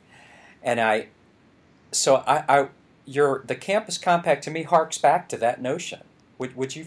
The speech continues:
do you find that a, sort of in line?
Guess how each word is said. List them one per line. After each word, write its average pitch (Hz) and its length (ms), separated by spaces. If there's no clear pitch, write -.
do - 80
you 151 60
find 170 200
that 170 220
a, 120 120
sort 147 300
of 143 100
in 143 140
line? 143 380